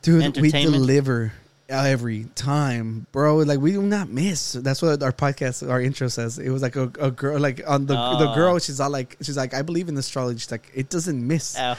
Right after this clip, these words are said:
Speaker 2: <laughs>
Speaker 1: And that, that was the, on the intro.
Speaker 2: Yeah.
Speaker 1: <laughs> Yeah.
Speaker 2: And then Obama.
Speaker 1: Yeah. So, so I'm thinking about reworking the intro song. So if you, there's any, like, moments that we've said something that you love,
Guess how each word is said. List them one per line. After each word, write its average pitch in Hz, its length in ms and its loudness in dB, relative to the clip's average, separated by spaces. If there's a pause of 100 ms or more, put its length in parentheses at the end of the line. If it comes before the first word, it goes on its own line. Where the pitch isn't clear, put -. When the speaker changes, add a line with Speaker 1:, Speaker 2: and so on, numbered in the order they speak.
Speaker 2:
<laughs> 143 100 -6
Speaker 1:
And 165 200 2
that, 165 160 6
that 160 120 6
was 170 200 4
the, 165 320 4
on 156 180 2
the 151 140 2
intro. 180 300 4
Speaker 2:
Yeah. 269 720 2
Speaker 1:
<laughs> - 40 -20 (640)
Yeah. 143 260 2
Speaker 2:
And 110 160 -4
then 107 80 -6
Obama. 101 360 -8 (260)
Speaker 1:
Yeah. 131 380 -2
So, 151 320 -4
so 151 260 -2
I'm 160 140 -2
thinking 196 160 0
about 185 200 2
reworking 139 840 0 (380)
the 127 200 -6
intro 139 280 -2
song. 120 400 -4
So 123 200 -2
if 120 120 0
you, 131 200 0
there's 147 260 -2
any, 185 140 -4
like, 139 200 0
moments 135 640 2
that 123 120 0
we've 120 180 0
said 123 260 -2
something 117 480 -4
that 110 120 -4
you 113 180 -2
love, 123 400 0